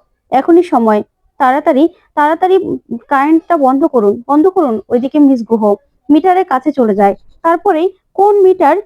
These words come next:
মোহনার রুমের দিকে হবে সেটা দেখতে থাকে। এদিকে মোহনা বলে, "না, না,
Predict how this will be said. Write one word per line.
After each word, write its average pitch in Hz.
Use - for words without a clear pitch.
মোহনার 320
রুমের 285
দিকে 359
হবে 330
সেটা 294
দেখতে 240
থাকে। 208
এদিকে 262
মোহনা 269
বলে, 214
"না, 277
না, 226